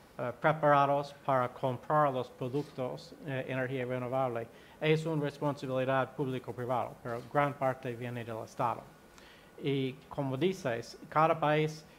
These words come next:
you know, tiene sus propias características en términos de economía, cultura, historia. Y es, es importante evitar, you know, que la, ese péndulo va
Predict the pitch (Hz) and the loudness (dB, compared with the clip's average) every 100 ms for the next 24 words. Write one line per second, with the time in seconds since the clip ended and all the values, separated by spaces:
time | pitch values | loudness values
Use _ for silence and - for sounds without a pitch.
0 | - 147 139 131 - 147 147 131 156 139 | -12 -6 -4 -4 -2 0 0 -4 -4 -4
1 | - 156 156 147 135 - - 135 127 135 | -2 -2 -2 -2 -2 -4 0 0 0 0
2 | 147 151 117 120 117 - - - 131 127 | -2 -2 -10 -10 -14 -16 -20 -6 -4 -2
3 | 131 120 123 123 139 123 127 135 135 127 | -4 -4 -4 -4 -6 -4 -2 0 0 -2
4 | 131 - 131 123 123 120 - 127 110 113 | -6 -8 -4 -2 -2 -6 -8 -6 -6 -10
5 | - - - - - - 135 131 131 147 | -14 -20 -20 -20 -14 -4 -2 -2 -4 -6
6 | 135 - - - 147 151 139 - 147 151 | -6 -8 -14 -6 -6 -6 -10 -6 -4 -2
7 | 151 139 160 180 165 143 - 160 160 175 | 0 2 2 0 -2 -4 -2 -2 0 -2
8 | 156 147 139 143 147 - - - 135 135 | -2 2 2 2 -2 -16 -18 -6 -2 -2
9 | 131 143 131 131 131 143 127 - 185 185 | -2 -6 -2 -2 -4 -4 -4 0 0 0
10 | 127 110 117 147 - - - 139 135 | -4 -6 -8 -8 -18 -16 -2 2 2